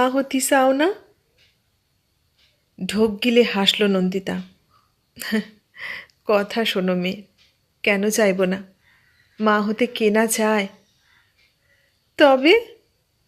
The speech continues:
স্টোভ ধরিয়ে চায়ের জল বসালো কমলা। ফুটলে বেশ নিপুণ হাতে পটে ঢালল। টোস্টার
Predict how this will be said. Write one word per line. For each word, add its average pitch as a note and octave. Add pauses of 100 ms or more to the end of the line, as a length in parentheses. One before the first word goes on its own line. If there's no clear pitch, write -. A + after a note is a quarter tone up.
(680)
স্টোভ A#3+ (140)
ধরিয়ে G#3+
চায়ের F#3+
জল F#3+
বসালো F#3
কমলা। F3+ (1000)
ফুটলে A#3
বেশ G#3 (100)
নিপুণ G3+
হাতে F#3+ (520)
পটে F#3+
ঢালল। F3 (1300)
টোস্টার A#3